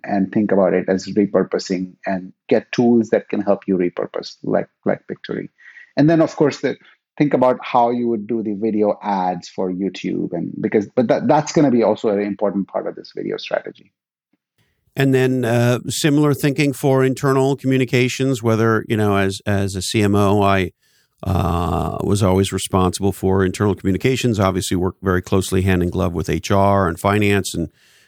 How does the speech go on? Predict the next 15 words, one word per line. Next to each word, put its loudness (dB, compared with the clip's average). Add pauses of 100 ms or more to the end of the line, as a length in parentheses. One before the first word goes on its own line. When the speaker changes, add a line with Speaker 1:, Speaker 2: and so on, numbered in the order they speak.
(140)
Speaker 2:
and -2
so 2
forth 0
on 4
those 2
things, 0
uh, -4
training 2
applications, -2
all 0
sorts -2
of -4
applications. -4
And -8
so -2